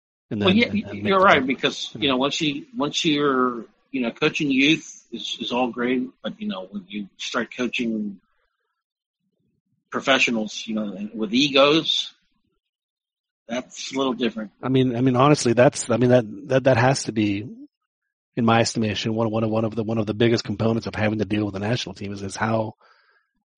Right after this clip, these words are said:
Speaker 1: you know, you gotta keep the locker room happy, you know?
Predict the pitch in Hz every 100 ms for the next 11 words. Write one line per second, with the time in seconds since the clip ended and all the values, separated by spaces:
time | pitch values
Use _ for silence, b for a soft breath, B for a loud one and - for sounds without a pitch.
0 | _ 113 98 104 110 107 120 - 110 107
1 | 113 113 110 104 104 110 _ _ _ _
2 | _ _ 120 127 - 98 _ _ 123 101
3 | 95 139